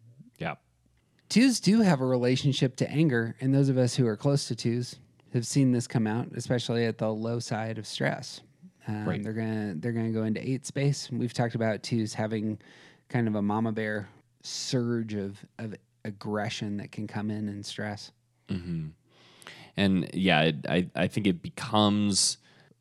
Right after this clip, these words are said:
Speaker 1: uh, like a wildfire in unhealthy stress, and I think it becomes a, a, a, a carefully controlled, uh,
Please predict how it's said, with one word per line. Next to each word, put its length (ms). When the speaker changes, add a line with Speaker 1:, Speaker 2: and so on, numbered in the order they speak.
Speaker 1:
uh, 300
like 200
a 60
wildfire 1000
in 640
unhealthy 640
stress, 600
and 140
I 60
think 240
it 120
becomes 640
a, 500
a, 200
a, 200
a 160
carefully 640
controlled, 880
uh, 500